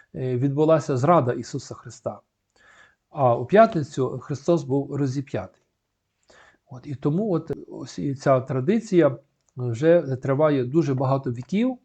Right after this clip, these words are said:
і вона дуже добра, ця традиція, вона нам, е, допомагає, особливо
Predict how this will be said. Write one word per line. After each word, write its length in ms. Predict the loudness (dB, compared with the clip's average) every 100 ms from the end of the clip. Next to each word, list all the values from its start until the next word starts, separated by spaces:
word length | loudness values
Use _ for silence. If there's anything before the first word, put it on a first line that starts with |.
| _ _ -20 -20 _ -10
і 240 | -6 -4
вона 360 | -2 0 0 0
дуже 420 | -4 0 0 2
добра, 320 | 2 4 0
ця 180 | 2 0
традиція, 560 | 2 2 2 0 -2
вона 220 | -2 0 -2
нам, 260 | -2 -4
е, 120 | -6
допомагає, 680 | -4 -4 -6 -4 2 4 4
особливо 600 | 2 -2 0 2 2 0